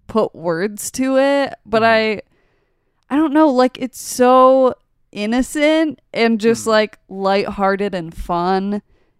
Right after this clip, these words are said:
Speaker 1: And all of their problems that they face are just so, like,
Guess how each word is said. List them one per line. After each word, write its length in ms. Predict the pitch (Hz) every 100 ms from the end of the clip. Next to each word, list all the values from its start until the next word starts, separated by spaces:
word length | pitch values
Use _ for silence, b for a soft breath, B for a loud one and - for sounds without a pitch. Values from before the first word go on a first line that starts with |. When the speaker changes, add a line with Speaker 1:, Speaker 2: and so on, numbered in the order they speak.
| _
Speaker 1:
And 200 | 196 208
all 280 | - 190 214
of 100 | 208
their 180 | 220 214
problems 680 | 190 - 175 185 202 202 208
that 180 | 202
they 160 | 220 220
face 500 | - 220 226 226 - -
are 140 | 185
just 320 | 196 190 196 -
so, 440 | - - 196 185
like, 480 | 208 220 202 170 -